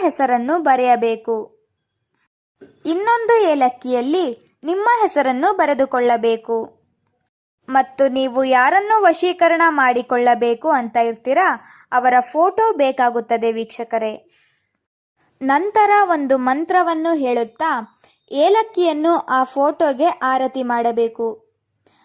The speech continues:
ನಂತರ ಒಂದು ಸೂಜಿಯನ್ನು ತೆಗೆದುಕೊಂಡು ಏಲಕ್ಕಿಗೆ ಆ ಸೂಜಿಯನ್ನು ಚುಚ್ಚಬೇಕು.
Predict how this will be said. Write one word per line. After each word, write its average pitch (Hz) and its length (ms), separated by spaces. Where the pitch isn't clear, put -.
ನಂತರ 392 480
ಒಂದು 320 340
ಸೂಜಿಯನ್ನು 330 680
ತೆಗೆದುಕೊಂಡು 240 1040
ಏಲಕ್ಕಿಗೆ 370 680
ಆ 262 280
ಸೂಜಿಯನ್ನು 277 680
ಚುಚ್ಚಬೇಕು. 240 1040